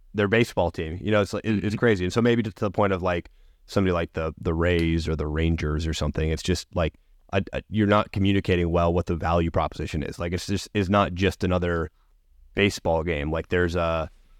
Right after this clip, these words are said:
Speaker 1: obviously there are stakes built into the fact that it's the playoffs and it's a, like, a win or go home environment, but I think there has to be a, a proposition beyond just, "These are the playoffs and we're in them now." You know what I mean? There, like, there has to be a,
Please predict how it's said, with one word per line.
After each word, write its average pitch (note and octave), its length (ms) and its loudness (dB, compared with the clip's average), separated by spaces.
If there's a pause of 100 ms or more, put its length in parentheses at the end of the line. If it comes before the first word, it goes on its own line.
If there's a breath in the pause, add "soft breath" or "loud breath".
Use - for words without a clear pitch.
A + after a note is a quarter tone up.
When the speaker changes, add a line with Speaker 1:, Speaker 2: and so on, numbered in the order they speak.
(140)
Speaker 1:
obviously A2 340 2
there F2+ 140 2
are - 20 2
stakes - 320 0
built F2 220 -2
into F2 100 0
the E2 80 -4
fact D#2 240 -2
that D2+ 60 -10
it's - 100 -16
the - 80 -12
playoffs F2 500 0
and E2+ 120 -2
it's E2+ 200 -8
a, D#2+ 100 -8
like, - 180 -10
a E2 40 -4
win E2+ 200 -2
or E2+ 80 -4
go E2 160 -4
home D#2+ 400 -2
environment, E2+ 580 -2
but E2+ 240 0 (340)
I G#2+ 60 0
think C3 160 2
there B2 100 2
has A#2 260 2
to A#2 40 -8
be G#2+ 140 2
a, F#2+ 140 0
a A2+ 60 2
proposition F#2+ 580 0
beyond F2 420 0
just, E2 400 -8 (480)
"These A#2 180 2
are A#2+ 40 4
the A#2+ 100 2
playoffs G#2 400 4
and G#2 120 2
we're G#2+ 100 4
in B2 160 6
them F2 140 2
now." - 340 -4
You F2+ 100 -4
know F2+ 60 0
what - 60 0
I E3+ 60 0
mean? F2 240 0
There, E2 300 -2
like, F2 160 -4
there F#2 100 0
has F2+ 160 2
to - 100 -10
be E2+ 140 -2
a, D#2+ 220 -4